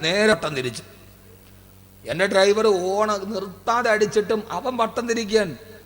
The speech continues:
അടുത്ത് വന്ന് ഒരു വ്യക്തി ചവിട്ടിയിട്ട് നോക്കുമ്പോ അവൻ ഒ-, ഒറ്റ കയ്യിലാണ്, ഇതിനകത്ത് മൊബൈലാണ്. ആലോചിച്ച് നോക്കി, ഹോൺ ഇങ്ങനെ ഞെക്കി പിടിച്ചിട്ട് അവ അറിഞ്ഞിട്ടില്ല. ഒരു ലഹരിയാണ് WhatsApp എന്ന് പറയുന്നത്. റോഡ് മുറിച്ച് കിടക്കുമ്പോ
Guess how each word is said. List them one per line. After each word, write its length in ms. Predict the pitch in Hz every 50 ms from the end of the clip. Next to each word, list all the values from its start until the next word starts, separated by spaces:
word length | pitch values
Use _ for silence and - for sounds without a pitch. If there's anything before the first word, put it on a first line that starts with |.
| - - -
അടുത്ത് 320 | 127 151 175 196 185 170
വന്ന് 180 | 214 214 208 202
ഒരു 100 | 196 202
വ്യക്തി 220 | 208 202 - 208 190 170
ചവിട്ടിയിട്ട് 500 | 180 180 190 180 190 208 190 170 202 190
നോക്കുമ്പോ 680 | 180 180 175 175 190 190 180 175 165 151 139 - - -
അവൻ 180 | 135 170 180 175 - - - - - - - - - - - -
ഒ-, 140 | 123 147 - - - - - - - - - - - - -
ഒറ്റ 220 | 123 123 - 220
കയ്യിലാണ്, 480 | 196 185 202 190 185 190 185 175 156 147
ഇതിനകത്ത് 280 | 147 143 160 160 170
മൊബൈലാണ്. 500 | 170 147 127 123 127 131 135 127 113 104 85 - - - - - - - - - - - - - - - - - - - - - - - - - - - - - - - - - - - - - - - - - - - - -
ആലോചിച്ച് 320 | - 127 151 165 160 - 190
നോക്കി, 260 | 180 165 185 196 175 - - - - - - -
ഹോൺ 360 | - 139 151 170 190 214 220
ഇങ്ങനെ 260 | 220 220 220 214 220 220
ഞെക്കി 360 | 208 196 180 165 - - 214
പിടിച്ചിട്ട് 440 | 202 196 196 190 165 190 190 185 180
അവ 200 | 165 160 175 196
അറിഞ്ഞിട്ടില്ല. 600 | 196 196 202 196 202 190 190 196 190 180 170 160 127
ഒരു 160 | 147 165 170
ലഹരിയാണ് 600 | 160 143 147 147 123 170 180 190 175 151 139 139
WhatsApp 460 | 131 127 123 131 127 - 143 131 131 131
എന്ന് 140 | 127 120
പറയുന്നത്. 280 | 117 110 110 104 92 - - - - - - - - - - - - - - 123
റോഡ് 220 | 131 165 190 196
മുറിച്ച് 320 | 196 190 185 185 170 - 208
കിടക്കുമ്പോ 520 | 190 185 185 175 185 180 165 147 127 -